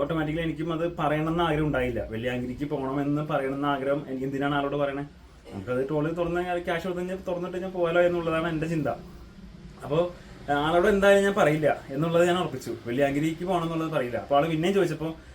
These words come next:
ഏഹ്, "എങ്ക പോണം സൊല്ലു" എന്ന് പറഞ്ഞു. അപ്പൊ ഞാൻ പറഞ്ഞു, "എനിക്ക് കോയമ്പത്തൂർക്ക് പോകണം" എന്ന് പറഞ്ഞു. അപ്പൊ, ആഹ്, "നീ എ-, എത്രയാണ് പൈസ എത്ര?" എന്നുള്ളത് പിന്നെയും ചോദിക്കുന്നുണ്ട്. അപ്പൊ ആള് എന്ത് ചെയ്ത് പറയണില്ല. എന്നിട്ട് ആള് പിന്നെ ചോദിച്ചു, "നിനക്ക് കോയമ്പത്തൂരിൽ എങ്ക പോണം?" അപ്പൊ സൗണ്ട് കൂടി.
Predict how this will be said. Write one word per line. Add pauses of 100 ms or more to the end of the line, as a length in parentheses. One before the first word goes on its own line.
(160)
ഏഹ്,
"എങ്ക
പോണം
സൊല്ലു"
എന്ന്
പറഞ്ഞു.
അപ്പൊ
ഞാൻ
പറഞ്ഞു,
"എനിക്ക്
കോയമ്പത്തൂർക്ക്
പോകണം"
എന്ന്
പറഞ്ഞു.
അപ്പൊ, (360)
ആഹ്,
"നീ
എ-,
എത്രയാണ്
പൈസ
എത്ര?"
എന്നുള്ളത്
പിന്നെയും
ചോദിക്കുന്നുണ്ട്. (540)
അപ്പൊ
ആള്
എന്ത്
ചെയ്ത്
പറയണില്ല. (560)
എന്നിട്ട്
ആള്
പിന്നെ
ചോദിച്ചു,
"നിനക്ക്
കോയമ്പത്തൂരിൽ
എങ്ക
പോണം?" (200)
അപ്പൊ
സൗണ്ട്
കൂടി.